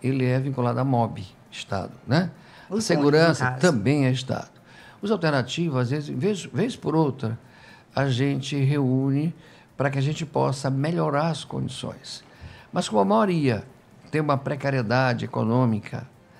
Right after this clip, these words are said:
Speaker 1: a gente não aperta muito, porque são pais de família querendo o alimento do dia a dia da sua família. Então, eu sou prefeito, Liliane,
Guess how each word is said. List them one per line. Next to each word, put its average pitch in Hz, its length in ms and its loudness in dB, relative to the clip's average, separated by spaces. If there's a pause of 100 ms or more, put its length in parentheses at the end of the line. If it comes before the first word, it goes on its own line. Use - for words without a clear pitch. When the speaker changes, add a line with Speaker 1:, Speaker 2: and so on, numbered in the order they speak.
(260)
Speaker 1:
a 131 80 -4
gente 160 280 -4
não 147 220 -2
aperta 143 400 -4
muito, 139 320 -2
porque 127 160 -4
são 139 200 -2
pais 160 380 -2
de 139 60 -12
família 117 480 -2
querendo 127 560 0
o 131 60 -2
alimento 131 640 0 (500)
do 120 220 -6
dia 139 240 -2
a 170 40 0
dia 139 400 -2
da 110 140 -4
sua 117 280 -6
família. 117 520 -2 (480)
Então, 156 300 -2
eu 147 160 -2
sou 160 180 -6
prefeito, 156 540 -2
Liliane, 120 480 0